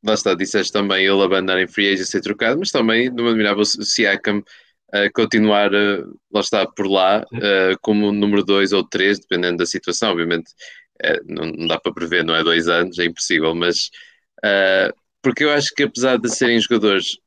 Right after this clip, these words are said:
Speaker 1: relativamente semelhantes, complementam-se bem, acho que isso notou-se
Speaker 2: Sim.
Speaker 1: bastante no final da época, não é? Que quando o, o, o, a subida de forma de, o crescimento de forma do Pascal Siakam no final da época fez uma diferença tremenda, eh, nos
Speaker 2: Sim.
Speaker 1: Raptors e, e, e eu acho que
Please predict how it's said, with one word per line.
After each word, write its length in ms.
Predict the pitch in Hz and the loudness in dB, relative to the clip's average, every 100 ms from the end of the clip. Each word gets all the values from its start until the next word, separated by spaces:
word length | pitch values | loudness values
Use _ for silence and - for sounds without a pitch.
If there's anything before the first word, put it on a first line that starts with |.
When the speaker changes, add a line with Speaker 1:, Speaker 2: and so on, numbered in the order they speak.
| _ - | _ -8
Speaker 1:
relativamente 720 | 127 131 - 123 117 113 - | -2 0 0 0 2 0 -2
semelhantes, 540 | - 104 95 107 113 | -4 0 2 2 0
complementam-se 680 | - 110 117 117 107 110 - | -2 -4 -2 0 0 -2 -2
bem, 260 | 110 95 92 | 0 2 0
acho 160 | 101 | 0
que 100 | - | -2
isso 180 | 110 - | -2 0
notou-se 300 | 110 - 107 | 0 0 0
Speaker 2:
Sim. 80 | - | 0
Speaker 1:
bastante 320 | 104 - 101 | 0 0 -2
no 100 | 101 | -2
final 240 | 98 98 92 | -2 0 2
da 100 | 92 | 2
época, 360 | 92 - - | 2 0 -6
não 140 | 80 82 | -2 -2
é? 100 | 82 | -2
Que 240 | - 80 - - _ _ _ | -4 -6 -8 -20 _ _ _
quando 280 | - 98 107 | -2 -2 0
o, 100 | 107 107 | -2 -4
o, 300 | 107 - - | -8 -10 -14
o, 60 | _ 120 | _ -2
a 80 | |
subida 420 | 110 - 113 120 113 | 0 0 0 2 2
de 80 | |
forma 400 | - 117 110 110 | 2 2 4 4
de, 400 | 104 104 101 98 - - | 4 4 4 0 -6 -12
o 60 | - | -6
crescimento 320 | - 110 101 | 0 0 0
de 60 | |
forma 220 | 117 107 104 | 0 0 0
do 120 | 104 | -2
Pascal 320 | 110 - 107 | -4 -2 -4
Siakam 380 | - 113 104 104 | -2 -2 -2 -4
no 80 | 101 | -4
final 240 | 107 101 | -4 -2
da 100 | 98 | 2
época 280 | 95 95 - | 0 -2 -8
fez 140 | 87 | -12
uma 140 | 87 90 | -6 -6
diferença 420 | 87 - 90 92 | -4 -6 -6 -8
tremenda, 500 | - 92 87 85 87 _ _ _ _ _ | -10 -4 -2 -2 -10 _ _ _ _ _
eh, 180 | 85 85 | -2 0
nos 200 | 85 90 | 0 0
Speaker 2:
Sim. 60 | 92 | 0
Speaker 1:
Raptors 520 | 85 92 - 87 82 80 | 2 0 -2 -4 -2 -2
e, 380 | 78 78 80 78 _ _ _ _ | 0 0 -4 -10 _ _ _ _
e, 140 | - 104 | -4 0
e 160 | 120 | 2
eu 120 | 135 143 | 2 2
acho 200 | 147 | 0
que 60 | - | -6